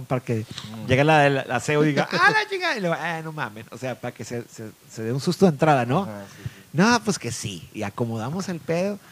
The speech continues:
Speaker 1: Y deja, "Pinche quaker, bueno, ya, chingues, bye." Hoy nos, lo acomodamos el, y tomamos la foto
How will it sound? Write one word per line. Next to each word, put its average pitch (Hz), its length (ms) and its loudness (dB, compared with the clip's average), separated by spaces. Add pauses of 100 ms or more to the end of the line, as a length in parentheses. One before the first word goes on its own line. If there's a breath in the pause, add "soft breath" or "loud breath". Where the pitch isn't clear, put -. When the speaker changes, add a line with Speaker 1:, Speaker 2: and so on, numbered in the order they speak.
(240 loud breath)
Speaker 1:
Y 127 80 0
deja, 139 240 2
"Pinche 214 360 0
quaker, 131 360 0
bueno, 160 280 2
ya, 151 220 0
chingues, 185 260 -2
bye." 147 180 -4 (300 loud breath)
Hoy 131 120 0
nos, 143 120 0 (200)
lo 143 80 -2
acomodamos 135 580 -2
el, 147 140 -10 (320)
y 135 80 -6
tomamos 123 340 2
la 160 80 8
foto - 280 2